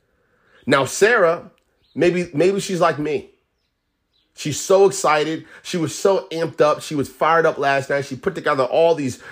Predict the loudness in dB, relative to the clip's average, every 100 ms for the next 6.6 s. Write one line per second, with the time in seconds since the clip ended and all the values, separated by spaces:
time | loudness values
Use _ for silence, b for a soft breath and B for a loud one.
0 | B B -4 0 0 0 -2 -2 -2 -2
1 | 2 4 2 0 0 2 2 0 -4 0
2 | 0 2 2 0 B B -8 -2 0 0
3 | 0 2 2 0 -4 0 0 0 -2 -2
4 | -4 -2 -2 -2 -14 B 0 2 2 -2
5 | 0 0 2 0 0 0 0 0 -2 -4
6 | -2 0 0 2 0 0